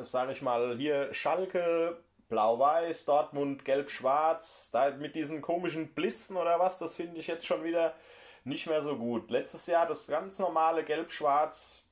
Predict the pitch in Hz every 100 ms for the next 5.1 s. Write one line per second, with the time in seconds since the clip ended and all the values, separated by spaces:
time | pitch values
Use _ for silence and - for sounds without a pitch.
0 | _ _ - 120 131 - 143 165 113 95
1 | - 92 110 - - - - - - 110
2 | 113 117 117 110 107 - _ _ - -
3 | _ _ _ 82 101 123 110 160 151 123
4 | - 135 180 175 170 170 160 160 151 160